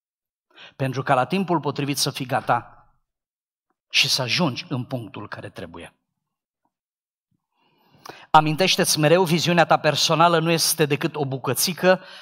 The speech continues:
din puzzle-ul lui Dumnezeu. De aceea, pentru tine, pentru biserică, pentru familia ta și pentru biserică, Dumnezeu lucrează în spatele cortinei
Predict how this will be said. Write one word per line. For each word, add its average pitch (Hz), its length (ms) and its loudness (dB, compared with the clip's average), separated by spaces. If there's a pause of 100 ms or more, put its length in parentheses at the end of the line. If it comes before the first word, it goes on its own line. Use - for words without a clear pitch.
(160)
din 127 400 -4
puzzle-ul 135 520 0
lui 123 140 -2
Dumnezeu. 120 680 -6 (260)
De 123 160 -6
aceea, 104 640 -4 (600)
pentru 127 340 -4
tine, 123 640 -10 (160)
pentru 127 320 -6
biserică, 127 580 -2
pentru 131 220 -4
familia 143 500 0
ta 127 120 -6
și 104 140 -10
pentru 131 260 -6
biserică, 135 720 -4 (280)
Dumnezeu 135 1000 0
lucrează 143 600 -2
în 135 60 -6
spatele 131 500 -2
cortinei 107 760 -10